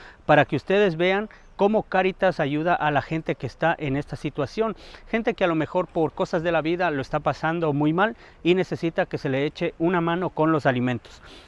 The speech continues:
Así que vamos a ver lo que Cáritas da para una persona. Ya lo saben, amigos, suscríbanse al canal, denle al botoncito de las notificaciones y no se pierdan de este nuevo videazo. Vamos.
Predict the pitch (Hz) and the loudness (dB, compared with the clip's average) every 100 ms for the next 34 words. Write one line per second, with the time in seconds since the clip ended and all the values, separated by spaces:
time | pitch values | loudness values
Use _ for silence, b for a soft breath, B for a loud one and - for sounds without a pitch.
0 | B 160 - 214 - 220 220 - 151 180 | B 2 4 0 2 4 4 6 6 6
1 | 196 165 147 202 202 B B - - 147 | 4 2 2 0 -2 B B 4 4 0
2 | - 214 226 208 143 165 - 165 151 160 | 2 2 2 0 0 -2 2 4 4 2
3 | 202 185 151 - 147 131 180 190 220 220 | 0 0 -4 -2 -2 2 2 2 0 0
4 | 220 220 - 160 - - 214 196 - 170 | 0 0 0 -2 0 0 2 2 2 0
5 | 160 185 214 - 151 185 202 180 160 147 | 0 0 -2 -4 -2 0 0 -2 -2 -2
6 | 143 190 196 170 139 135 196 202 - 185 | -4 -4 -2 0 0 0 -2 -4 -8 -4
7 | 160 - 240 262 - 160 170 - 170 185 | -2 -2 -2 -4 -4 -2 -2 -2 -2 -2
8 | 196 190 165 170 170 160 190 190 170 151 | 0 -2 -2 -4 -2 0 0 0 0 0
9 | 143 - 120 165 104 - | 0 -2 0 0 0 -12